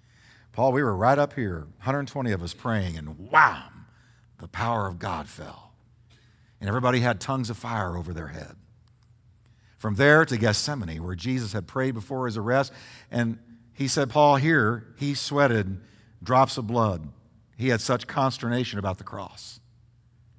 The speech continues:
Did he take Paul to the courtyard where, warming himself by a fire, he had denied the Lord?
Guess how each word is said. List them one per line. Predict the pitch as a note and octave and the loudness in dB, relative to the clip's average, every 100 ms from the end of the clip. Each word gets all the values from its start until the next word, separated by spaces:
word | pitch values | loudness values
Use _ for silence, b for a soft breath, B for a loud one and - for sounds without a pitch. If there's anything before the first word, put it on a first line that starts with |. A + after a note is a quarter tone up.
| _ _ _ _ _ _ _ _ _ _ _ | _ _ _ _ _ _ _ _ _ _ _
Did | B2+ | 0
he | B2 | 4
take | E3 D#3+ | 2 4
Paul | E3 E3 E3 | 8 8 8
to | |
the | - | 6
courtyard | F#3 F3+ F#3 F3 F#3 E3 | 4 4 8 10 10 8
where, | D3 | 4
warming | C#3 E3 F3+ F3 | 6 6 6 2
himself | D#3 F3+ F3 F3 | 0 4 4 8
by | D#3+ | 8
a | |
fire, | D3 F3 F#3 F#3+ | 8 8 10 8
he | E3 | 4
had | F#3+ | 0
denied | D#3+ E3+ F#3 F3+ | 4 8 8 6
the | E3+ | 4
Lord? | F#3+ A3+ B3 B3 | 4 6 4 2